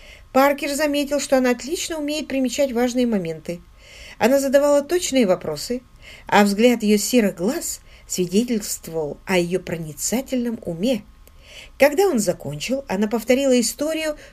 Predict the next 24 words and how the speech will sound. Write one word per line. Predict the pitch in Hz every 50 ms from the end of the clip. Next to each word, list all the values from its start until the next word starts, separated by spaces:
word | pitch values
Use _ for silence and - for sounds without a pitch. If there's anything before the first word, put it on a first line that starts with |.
| - -
после | - 339 339 339 339 330
чего | - 330 330 294 294 294
он | 277 269 247
воздал | 247 254 254 226 202 190 226 233 240 240 226
должное | 185 165 185 180 175 175 196 196 240 285 320 320
ее | 285 220 180
светлой | - - - 170 170 170 165 156 147
голове | 156 151 147 147 180 247 311 339 - -
и | - -
цепкой | - - - 185 202 - - 202 190
памяти. | - - 127 123 123 107 - - 127 - - - - - - - - - - - - - - - - - - - - - - - - - - - - - _ - - - -
«Одна | - - 254 277 277 262 285 320 349 339
моя | 330 311 311 320 320 311 302 302 294 285
старая | - - - - 302 302 294 294 285 285 285 277 277
подруга | - 285 277 262 254 339 415 415 359 269 202 175 170 160 156 151 147
говорила | 151 185 220 262 330 339 349 339 269 202 190 185
когда-то, | 208 196 190 180 180 175 175 180 175
что | - - - 202
из | 190 180
меня | 190 190 190 196 190
вышел | 175 202 202 - 202 175
бы | 170 175 175
хороший | - 185 170 180 208 214 - 240 226
адвокат», | 208 214 247 247 240 285 262 - -